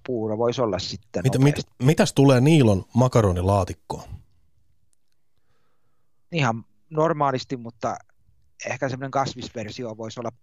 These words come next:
Speaker 1: pelkillä porkkanoilla ja sipulilla, niin siitä saisi aika hyvän sitten makaronilaatikon.
Speaker 2: Niin, sä jättäisit lihan kokonaan pois.
Speaker 1: Joo,
Speaker 2: Makaro-
Speaker 1: kun mä ite olen, niinku, siirtynyt syömään kanaa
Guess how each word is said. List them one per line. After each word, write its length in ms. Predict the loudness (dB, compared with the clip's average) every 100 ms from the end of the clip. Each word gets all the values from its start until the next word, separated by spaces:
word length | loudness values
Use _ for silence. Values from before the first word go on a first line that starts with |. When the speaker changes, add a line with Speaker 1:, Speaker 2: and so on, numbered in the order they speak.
| _
Speaker 1:
pelkillä 360 | -14 -10 -8 -4
porkkanoilla 640 | -2 -2 -4 -4 -6 -8
ja 80 | -6
sipulilla, 520 | -6 -8 -10 -14 -14 -14
niin 180 | -12 -8
siitä 220 | -6 -4
saisi 260 | -6 -6
aika 220 | -6 -8 -8
hyvän 240 | -10 -12 -16
sitten 300 | -12 -12 -10
makaronilaatikon. 840 | -6 -6 -8 -14 -16 -14 -16 -20 -20 -8 2
Speaker 2:
Niin, 240 | 4 4
sä 80 | 4
jättäisit 280 | 2 0 2
lihan 280 | 4 4 2
kokonaan 440 | 0 -2 -2 -4
pois. 300 | -6 -8 -8 _ _ _ -2
Speaker 1:
Joo, 200 | 0 -2
Speaker 2:
Makaro- 300 | -2 -4 -6 -20 -10
Speaker 1:
kun 100 | -6
mä 120 | -2 0
ite 160 | 0
olen, 120 | -2
niinku, 200 | -6 -12
siirtynyt 420 | -8 -6 -6 -10 -6
syömään 360 | -4 -4 -4
kanaa 360 | -2 -2 -4